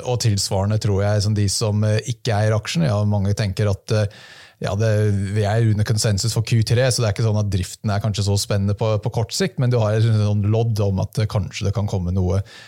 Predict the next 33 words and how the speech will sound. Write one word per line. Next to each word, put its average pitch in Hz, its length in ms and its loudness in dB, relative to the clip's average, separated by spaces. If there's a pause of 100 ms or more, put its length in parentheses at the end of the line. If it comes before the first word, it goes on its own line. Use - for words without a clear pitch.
(140)
oppkjøp. - 460 -6
Så 123 80 -2
jeg 117 140 2
ville 143 100 2
tro 101 240 0
at 101 100 0
det 104 140 0
er, 101 300 0
eh, 107 140 0 (120)
heller 120 200 0
folk 104 200 0
på 113 120 -2
vei 104 200 0
inn 92 140 -2
i 101 80 0
aksjen - 260 -4
enn, 101 220 0
eh, 104 260 0
enn 113 160 2
ut, 113 320 0
når 107 160 0
man 104 120 0
tenker 107 280 -2
i 98 80 0
hvert 90 140 -2
fall 107 160 -4
på 98 320 0 (360)
de 117 140 2
mulighetene 101 640 2
det 104 140 2
er 90 80 0
for, 101 260 2
eh, 104 280 2